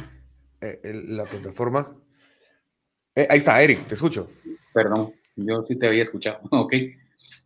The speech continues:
Speaker 2: Eh, me había quedado en, en, en, en que es muy importante, bueno, que hace veinte años, eh, comercial iba por un lado y marketing iba por otro lado.
Speaker 1: ¿Me escuchas,
Speaker 2: Sí.
Speaker 1: Eric?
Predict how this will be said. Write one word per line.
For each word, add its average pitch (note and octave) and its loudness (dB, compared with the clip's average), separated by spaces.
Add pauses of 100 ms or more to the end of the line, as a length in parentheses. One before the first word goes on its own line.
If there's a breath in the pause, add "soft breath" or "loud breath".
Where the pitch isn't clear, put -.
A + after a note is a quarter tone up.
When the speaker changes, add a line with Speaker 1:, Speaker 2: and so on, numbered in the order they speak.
(320)
Speaker 2:
Eh, A2+ 6
me A#2+ 6
había C3+ 6
quedado C3 6
en, D3 0
en, C3 0
en, A2+ -6
en A2+ -4
que A#2 0
es A#2+ 0
muy C#3+ 2
importante, C#3+ -2 (500 loud breath)
bueno, C3+ 4
que A#2+ 6
hace A#2+ 4
veinte C#3+ 4
años, B2 0 (800)
eh, A2+ -12 (800)
comercial A#2 -2
iba C3 0
por A2 0
un G#2+ -2
lado C3 4
y B2 2
marketing A#2 -2
iba A#2 -4
por G#2+ -4
otro A2+ -6
lado. C3+ 0 (600)
Speaker 1:
¿Me A2 -10
escuchas, D3 -4
Speaker 2:
Sí. F3+ 0
Speaker 1:
Eric? G#3+ -6